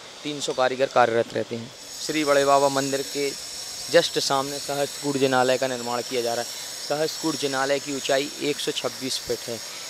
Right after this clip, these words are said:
इसकी साइज छप्पन फीट बाई छप्पन फीट है। इस सहस्त्रकूट जिनालय में एक बीच में नौ फीट बाई नौ फीट का स्तंभ है, जिसमें एक हज़ार आठ मूर्तियाँ तांबे की विराजमान की जाएंगी। ऐसा सहस्त्रकूट की गड़ाई और नक्काशी बहुत ही महीन है।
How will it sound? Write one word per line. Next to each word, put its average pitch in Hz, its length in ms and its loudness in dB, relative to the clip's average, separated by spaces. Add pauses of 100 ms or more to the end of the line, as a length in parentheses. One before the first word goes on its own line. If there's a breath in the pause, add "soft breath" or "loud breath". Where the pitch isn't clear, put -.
इसकी 151 260 0
साइज 143 320 6
छप्पन 143 400 0
फीट 131 200 -4
बाई 131 140 2
छप्पन 131 380 -4
फीट 131 240 0
है। 147 80 2 (420 loud breath)
इस 180 120 2
सहस्त्रकूट 156 680 -2
जिनालय 135 480 0
में 123 200 -6 (160)
एक 147 120 -4
बीच 147 320 -8
में 139 80 -4
नौ 139 200 -2
फीट 143 240 -4
बाई 135 160 2
नौ 131 160 -4
फीट 135 200 -6
का 131 180 0
स्तंभ 147 360 -2
है, 143 120 0 (280 loud breath)
जिसमें 143 360 -2
एक 156 240 0
हज़ार 143 460 2
आठ 139 280 4
मूर्तियाँ 135 460 -4 (340 loud breath)
तांबे 123 280 0
की 127 180 -8
विराजमान 123 640 -2
की 135 200 -6
जाएंगी। 117 420 -4 (420 loud breath)
ऐसा 139 300 -2
सहस्त्रकूट 156 720 0 (420)
की 180 160 -2
गड़ाई 139 420 10
और 156 120 0
नक्काशी 143 560 0
बहुत 151 360 -4
ही 165 40 -2
महीन 147 420 -2
है। 147 120 0